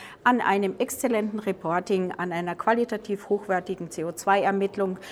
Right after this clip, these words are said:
Das sind alles, äh, Themen, die das Controlling wunderbar und eine Finan-, und Finanzressort wunderbar begleiten kann.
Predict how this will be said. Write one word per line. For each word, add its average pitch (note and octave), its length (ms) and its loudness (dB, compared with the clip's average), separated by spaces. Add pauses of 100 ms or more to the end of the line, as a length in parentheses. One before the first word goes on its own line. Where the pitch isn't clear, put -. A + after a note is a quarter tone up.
(340)
Das A#3 200 4
sind B3 120 2
alles, A3 380 2
äh, F#3 220 2
Themen, G#3+ 360 0
die G3 100 -2
das F#3 200 -4
Controlling F#3+ 640 0
wunderbar C#4+ 560 4
und G3+ 120 0
eine G3 120 -2
Finan-, F3+ 320 -2
und F#3+ 160 -2
Finanzressort F3+ 800 -4
wunderbar A3+ 340 0
begleiten E3 500 -6
kann. F3+ 260 -6